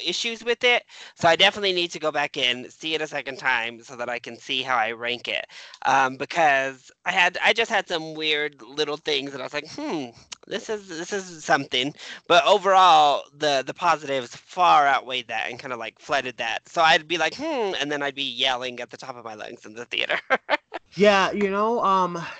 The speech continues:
Speaker 2: you know, okay, so seeing it a third time, one, I can s-, the, the good thing I can say about it is that I can still, I, like, I'm ready to watch it again, just by
Speaker 1: Yeah.
Speaker 2: how, just by going back and watching vid-, videos of everyone talking about it on YouTube,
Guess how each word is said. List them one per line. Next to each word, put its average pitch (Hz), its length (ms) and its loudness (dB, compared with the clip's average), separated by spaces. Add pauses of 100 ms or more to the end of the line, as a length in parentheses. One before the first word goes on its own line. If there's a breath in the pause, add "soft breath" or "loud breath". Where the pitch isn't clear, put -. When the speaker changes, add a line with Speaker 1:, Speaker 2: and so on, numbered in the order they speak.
Speaker 2:
you 190 140 -4
know, 175 160 -2
okay, 180 200 -4
so 170 120 -4
seeing 240 380 0
it 214 240 0 (220)
a 165 60 -2
third 156 320 0
time, 117 500 0
one, 180 360 0
I 196 100 2
can 208 140 -4
s-, - 180 -10 (240)
the, 165 200 4
the 151 120 -2
good 190 220 0
thing 208 120 2
I 185 80 0
can 147 180 -2
say 143 220 2
about 127 300 4
it 117 100 0
is 117 120 -4
that 123 100 -2
I 123 80 -2
can 127 180 -6
still, 135 560 0 (280 loud breath)
I, 143 160 4
like, 143 160 2
I'm 165 180 2
ready 151 200 4
to 120 100 0
watch 120 280 0
it 113 60 -10
again, 104 420 -4
just 147 240 -6
by 143 160 4
Speaker 1:
Yeah. 143 60 2
Speaker 2:
how, 135 300 2 (280 loud breath)
just 175 300 0
by 185 200 4
going 147 340 2
back 139 240 0
and 131 120 -4
watching 127 440 -2
vid-, 143 180 -2
videos 131 500 0
of 123 60 -4
everyone 120 280 -2
talking 127 260 -2
about 113 160 0
it 107 40 -4
on 101 180 -4
YouTube, 135 580 0